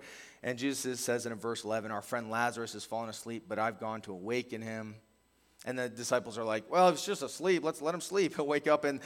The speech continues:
and then Jesus told them plainly in verse fourteen, "Lazarus has died. And for your sake, I'm glad that I was not there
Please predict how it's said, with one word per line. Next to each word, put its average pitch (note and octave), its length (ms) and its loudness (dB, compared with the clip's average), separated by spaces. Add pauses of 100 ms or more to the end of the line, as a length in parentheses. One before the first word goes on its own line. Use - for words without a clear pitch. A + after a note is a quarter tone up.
(160)
and C#3+ 140 2
then D3 160 4
Jesus F3 380 6
told D#3+ 260 4
them C#3+ 100 2
plainly D#3+ 600 6
in A#2+ 100 -6
verse C3 200 0
fourteen, A2+ 680 -2 (680)
"Lazarus D3+ 500 10
has C3 180 2
died. F#2+ 500 4 (1040)
And C3+ 120 -4
for C3 140 -4
your D3+ 200 4
sake, E3+ 420 4 (640)
I'm D3+ 240 6
glad C#3+ 340 6
that C3 100 2
I - 20 4
was A#2 180 -2
not A#2+ 360 2
there E2 240 -6